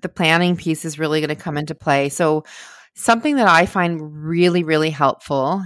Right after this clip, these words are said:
and, and if you know what the homework is in advance, this is helpful too. So on Sunday night, I open up a planner with each of my kids.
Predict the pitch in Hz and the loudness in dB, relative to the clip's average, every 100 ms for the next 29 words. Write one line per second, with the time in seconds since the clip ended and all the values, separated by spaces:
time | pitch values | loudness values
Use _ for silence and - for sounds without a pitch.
0 | 175 160 151 - 165 151 160 165 175 180 | -2 -2 -2 -4 -2 -2 -2 0 2 4
1 | 165 165 165 156 151 156 143 147 135 147 | 2 -2 -4 -2 0 -2 0 -2 -2 0
2 | 135 123 143 - 131 135 127 135 - 139 | 0 -2 -8 -10 -2 0 0 -4 -4 -4
3 | 131 156 - 202 233 226 196 185 170 147 | -2 -4 0 0 0 -2 -2 -2 -2 -2
4 | 139 143 147 139 147 170 165 - _ 156 | -2 -2 -2 -2 -2 -4 -4 -6 _ -4
5 | 139 143 143 127 _ 143 - 147 - 175 | -2 -2 -4 -8 _ -10 -8 -8 -6 -4
6 | 180 180 - 147 | -2 -2 0 -2